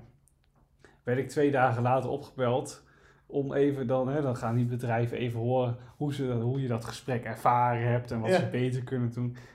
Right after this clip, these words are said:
Speaker 1: En toen zei die man zo, ja, eh, de bonus die u krijgt, dat is, dat is dan vier keer vijftig euro per jaar. Dus over vier jaar termijn. Hoezo vier jaar? Mijn baas beloofde dat ik na een jaar die tweehonderd
Speaker 2: Ja.
Speaker 1: euro kreeg.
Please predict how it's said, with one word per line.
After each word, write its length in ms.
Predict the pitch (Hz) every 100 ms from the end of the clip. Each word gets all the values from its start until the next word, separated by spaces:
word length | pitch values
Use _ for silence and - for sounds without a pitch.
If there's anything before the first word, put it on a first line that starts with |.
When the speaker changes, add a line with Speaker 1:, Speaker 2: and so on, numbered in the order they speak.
| -
Speaker 1:
En 140 | 220
toen 140 | 220 180
zei 240 | 233 254
die 80 | 208
man 240 | 143 131 123
zo, 360 | 120 131 - - - - -
ja, 540 | 247 226 220 247 240 - _ _
eh, 240 | - 156 147
de 80 | 139
bonus 500 | 165 233 294 226 -
die 120 | 160
u 140 | 147
krijgt, 680 | 143 127 131 202 - - 175
dat 140 | 147 175
is, 240 | 185 - - -
dat 100 | 165
is 60 |
dan 160 | 165 160
vier 200 | - 262
keer 180 | 254 220
vijftig 460 | 220 220 226 226 -
euro 360 | 220 214 202
per 220 | 190 202 190
jaar. 480 | 175 123 110 - - - _
Dus 180 | 143 143
over 240 | 151 160 156
vier 220 | 202 202
jaar 280 | 180 170 170
termijn. 400 | - 117 113 117 - _ _ _ _
Hoezo 420 | - 104 101 113 - _
vier 320 | - 120 110
jaar? 360 | 120 139 131 151 143 127 135
Mijn 220 | 135 131
baas 240 | 131 131 139
beloofde 260 | 165 180
dat 100 | 147
ik 60 | 123
na 80 | 127
een 80 |
jaar 320 | 139 180 190 143
die 100 | 135
tweehonderd 420 | 151 143 147 208
Speaker 2:
Ja. 140 | 233
Speaker 1:
euro 120 | 220 214
kreeg. 380 | 220 208 156